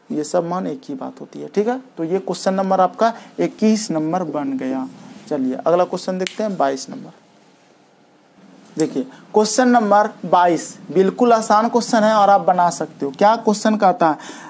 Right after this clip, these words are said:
इस तरह का question तो बनाए, लेकिन हाँ, language पे ध्यान देना, ज़्यादातर student language से डर जाता है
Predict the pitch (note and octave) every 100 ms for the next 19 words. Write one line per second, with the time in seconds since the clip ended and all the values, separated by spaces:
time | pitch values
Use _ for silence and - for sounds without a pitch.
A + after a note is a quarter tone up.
0 | - G#3 - B3+ B3+ A#3+ A#3+ A3+ A#3 G#3+
1 | F3 E3 D#3 F#3 B3+ A#3+ A3+ F#3+ G#3+ A#3
2 | A#3+ B3 D4 C4 C#4 B3+ A#3 A#3+ A#3 A3+
3 | A#3 C4+ A#3+ D3+ G3 G3+ A#3+ B3 B3 -
4 | B3 G#3+ G#3+ G#3+ B3 B3 B3+ G#3+ F#3 E3+
5 | D#3 D#3+